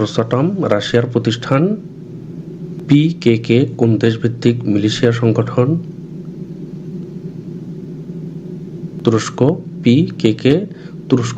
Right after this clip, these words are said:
দেশভিত্তিক মিলিশিয়া সংগঠন। সেকেন্ড রিপাবলিক ধারণাটি কোন দেশের ইতিহাসের সঙ্গে ঘনিষ্ঠভাবে যুক্ত? ফ্রান্স। সেকেন্ড রিপাবলিক ধারণাটি ফ্রান্স দেশের সাথে ঘনিষ্ঠভাবে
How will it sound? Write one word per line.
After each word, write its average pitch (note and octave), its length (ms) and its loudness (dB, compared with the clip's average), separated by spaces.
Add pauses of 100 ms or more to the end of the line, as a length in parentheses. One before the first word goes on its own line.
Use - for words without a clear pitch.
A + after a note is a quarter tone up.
(160)
দেশভিত্তিক A#2 500 0 (160)
মিলিশিয়া G#2+ 340 4 (100)
সংগঠন। A2+ 480 2 (1600)
সেকেন্ড B2+ 320 2 (160)
রিপাবলিক G#2+ 460 2 (160)
ধারণাটি G#2 380 2 (140)
কোন A2 100 2 (100)
দেশের A#2+ 240 2 (120)
ইতিহাসের A#2 440 2
সঙ্গে A#2 220 4 (140)
ঘনিষ্ঠভাবে G#2+ 600 2
যুক্ত? - 240 0 (3750)
ফ্রান্স। A2 300 4 (440)
সেকেন্ড B2+ 300 2 (140)
রিপাবলিক G2+ 500 2
ধারণাটি G#2 440 2 (220)
ফ্রান্স A2 280 0 (240)
দেশের G#2 300 2
সাথে G#2+ 240 2 (240)
ঘনিষ্ঠভাবে G#2 540 2